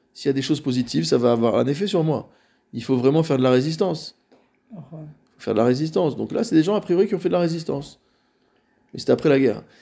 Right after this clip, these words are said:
Speaker 1: Ils ont fait de la résistance au, au, <laughs> ils ont fait de la résistance au, au, au Mahor Sheba. Ils se, ils ont pas voulu se laisser, se laisser, euh, réchauffer par la lumière de la Torah. Donc il a dit, on a essayé, bon, ça a pas marché, donc, euh, bye bye, quoi.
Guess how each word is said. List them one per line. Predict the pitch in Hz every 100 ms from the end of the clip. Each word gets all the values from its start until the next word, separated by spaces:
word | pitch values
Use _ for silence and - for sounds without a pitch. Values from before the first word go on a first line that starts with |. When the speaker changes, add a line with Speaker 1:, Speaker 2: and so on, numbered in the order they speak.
| _ _
Speaker 1:
Ils | 120
ont | 120
fait | 160
de |
la | 175
résistance | 170 156 165 175 170
au, | 147 139 131 127 127 120 -
au, | 135 131 127 120 - - - _
<laughs> | - - - - - - - -
ils | - 143
ont |
fait | 147
de | 190
la | 180
résistance | 170 165 170 170 165
au, | 151
au, | 143 143 143 147 - 135 143 135 - -
au | 139
Mahor | 156 247 262
Sheba. | 240 220 185 - -
Ils |
se, | -
ils | 123 120 120
ont |
pas | 131 208
voulu | 208 196 196
se | 160
laisser, | 139 135 147 143
se | 127 127
laisser, | 123 - 135
euh, | 123 117 117 117 113
réchauffer | 117 113 139
par | 151 139
la | 123
lumière | 117 123
de | 113
la | 95
Torah. | - 269
Donc | 254
il | -
a |
dit, | 151 - _ _ _ _
on | - 139
a |
essayé, | 127 135 113 123 -
bon, | -
ça | -
a | 110
pas | 123
marché, | - - -
donc, | 185 139
euh, | 123 123
bye | 131 151
bye, | 143
quoi. | 131